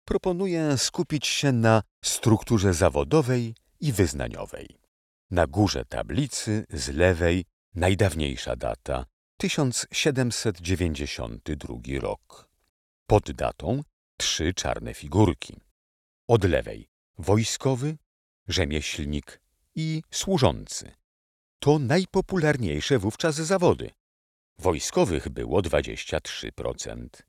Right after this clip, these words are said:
rzemieślników dwadzieścia jeden, a służących trzynaście procent. Poniżej rok tysiąc dziewięćset trzydziesty pierwszy. Od lewej figurki oznaczono hasłami:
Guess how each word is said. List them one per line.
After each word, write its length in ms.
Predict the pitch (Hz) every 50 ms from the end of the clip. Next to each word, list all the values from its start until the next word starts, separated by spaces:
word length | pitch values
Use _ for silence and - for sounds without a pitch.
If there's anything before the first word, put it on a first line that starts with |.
| _ _ _ _ _ _ -
rzemieślników 1040 | 90 87 82 80 78 - - - 170 202 185 - - - 60 - - - - _ _ _ _ _ _ -
dwadzieścia 600 | - 98 95 - - 101 - - - - 127 143
jeden, 460 | 175 196 165 95 65 53 92 - - _ _ _ _ _ _ _ _
a 120 | - 180 170
służących 920 | - - 73 65 - - 60 57 52 - - - 50 - - - - _ _ _ _ _
trzynaście 640 | - - - 110 78 60 52 - - - - -
procent. 580 | - 53 53 - - - - - - - - - _ _ _ _ _ _ _ _ _ _ _ _
Poniżej 720 | - 90 82 107 165 160 123 143 160 160 160 156 147 - _ _ -
rok 300 | 87 85 165 - - -
tysiąc 500 | - 127 - - 87 71 69 - - 85 76
dziewięćset 880 | - 117 120 98 110 101 95 92 - - - 90 85 - - - - _ _ -
trzydziesty 540 | - - 139 107 120 110 - - - 95
pierwszy. 680 | - - 95 82 - 60 - - - - - - - - - _ _ _ _ _ _ _ _ _ _ _ _ _ -
Od 180 | 98 92 -
lewej 600 | 80 67 62 62 60 55 - 65 76 120 170 170
figurki 760 | - - - 87 67 69 98 123 151 139 117 - - 139 -
oznaczono 520 | - 80 69 78 76 67 - 104 92 82 73
hasłami: 600 | - 87 82 - - - 73 60 57 55 53